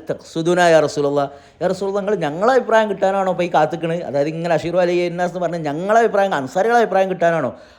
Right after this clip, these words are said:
അപ്പോൾ റസൂലുള്ളാഹി സ്വല്ലല്ലാഹു അലൈഹി വസല്ലം പറഞ്ഞു, "അജൽ, നഅം, അതെ."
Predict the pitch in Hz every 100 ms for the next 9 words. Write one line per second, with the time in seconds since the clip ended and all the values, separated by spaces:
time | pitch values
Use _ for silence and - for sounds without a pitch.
0 | - 110 156 151 147 143 143 139 135 139
1 | 131 135 131 127 127 120 120 120 107 110
2 | 113 101 113 123